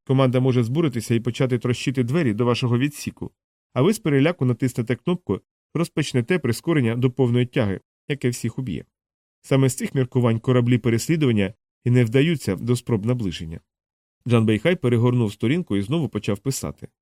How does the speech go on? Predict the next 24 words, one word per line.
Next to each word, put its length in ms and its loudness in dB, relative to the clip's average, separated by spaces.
"Але 200 2
ж 60 -2
ви 80 0
цього 220 0
не 100 0
зробите, 420 -2
чи 120 -6
не 100 0
так?" 300 -8
тихо 220 0
запитала 540 0
Дунфан 440 0
Янсюй. 420 -8
Ви 120 2
й 40 4
подумати 560 0
не 140 0
могли, 340 -2
що 160 -4
я 120 0
зроблю 320 -4
те, 160 -6
що 180 -8
зробив. 360 -8